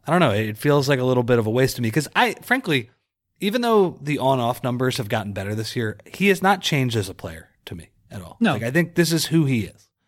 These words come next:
Speaker 1: He's going to be this guy who can, uh, I think the Zach Lowe term, he could fuck shit up.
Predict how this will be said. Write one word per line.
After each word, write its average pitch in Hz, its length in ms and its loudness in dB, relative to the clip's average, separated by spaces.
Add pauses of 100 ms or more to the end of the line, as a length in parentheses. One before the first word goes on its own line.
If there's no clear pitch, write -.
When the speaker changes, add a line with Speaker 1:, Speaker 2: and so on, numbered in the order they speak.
(380)
Speaker 1:
He's 117 180 -8
going 131 240 -2
to 160 100 -4
be 123 380 0 (840)
this 135 220 -2
guy 131 460 4
who 123 160 0
can, 101 420 -4 (400)
uh, 92 300 -14 (560)
I - 40 -20
think 107 200 -12
the 110 60 -10
Zach 127 280 -2
Lowe 127 140 2
term, 117 480 0 (120)
he 117 100 -12
could 113 140 -12
fuck - 300 0
shit 131 220 2
up. - 360 2